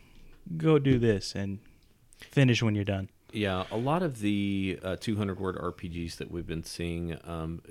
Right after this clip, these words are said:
Speaker 2: kind of set a tone for a game, but don't necessarily explain what the game is.
Speaker 1: Right, and this one did that, which is why it's one of the ones that I kind of pulled out. Also, kinda like raccoons.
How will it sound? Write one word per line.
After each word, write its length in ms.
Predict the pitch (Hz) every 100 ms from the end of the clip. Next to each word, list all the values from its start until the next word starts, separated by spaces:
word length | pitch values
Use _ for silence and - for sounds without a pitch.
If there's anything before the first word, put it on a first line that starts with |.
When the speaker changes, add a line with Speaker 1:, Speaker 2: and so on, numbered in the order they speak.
| 95
Speaker 2:
kind 240 | - 104 101
of 80 | -
set 360 | - 98 95 -
a 100 | 82
tone 760 | - - 80 87 101 143 175 170
for 340 | - 160 170
a 140 | 143 160
game, 460 | 165 165 170 165 -
but 280 | 98 98 98
don't 260 | 107 107 -
necessarily 840 | 95 90 - 87 92 90 85 78
explain 460 | 82 - 90 82 80
what 140 | 78
the 60 | 80
game 200 | 73 73
is. 220 | - - -
Speaker 1:
Right, 200 | 120 110 - -
and 100 | 127
this 160 | 139
one 160 | 139 117
did 200 | 117 117
that, 200 | 101 -
which 200 | 123 -
is 100 | 107
why 260 | 110 110 104
it's 180 | 101 117
one 140 | 110
of 20 |
the 100 | 104
ones 200 | 104 104 107
that 160 | 101
I 260 | 107 104 95 - - - -
kind 160 | 117
of 80 | 107
pulled 200 | 113 107
out. 180 | 98 - - - _ _ _
Also, 560 | 113 113 - 160 170 165 - _ _ _ _ _ _ _ _ _ _ _ _ _ _ _ _ _ _ _ -
kinda 220 | - 120
like 160 | 113 110
raccoons. 480 | 110 - 117 123